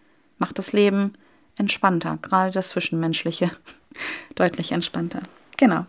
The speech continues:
also alles ist etwas für gut, äh, für etwas gut, alles macht einen Sinn. Und wer bin ich, dass ich sagen kann, es macht keinen Sinn, nur weil ich es nicht erkennen kann?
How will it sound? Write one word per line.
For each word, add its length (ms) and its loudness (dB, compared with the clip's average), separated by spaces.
also 280 0
alles 340 -2
ist 140 0
etwas 300 -2
für 160 -8
gut, 240 -8
äh, 80 4
für 140 4
etwas 300 -2
gut, 240 -4
alles 300 0
macht 280 -2
einen 200 -4
Sinn. 200 -6
Und 200 -2
wer 160 10
bin 180 8
ich, 440 0
dass 180 4
ich 140 2
sagen 280 8
kann, 240 6
es 140 2
macht 260 4
keinen 300 6
Sinn, 420 8
nur 180 6
weil 200 4
ich 140 0
es 180 0
nicht 200 4
erkennen 420 0
kann? 280 -8